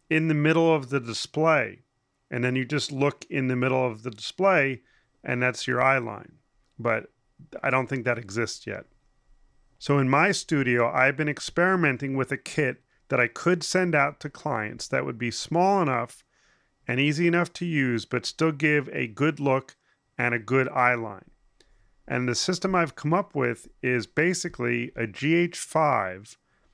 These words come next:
on a ProPrompter mount.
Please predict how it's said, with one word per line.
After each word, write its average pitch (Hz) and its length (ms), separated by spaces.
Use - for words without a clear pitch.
on 131 140
a 113 120
ProPrompter 135 1300
mount. 127 640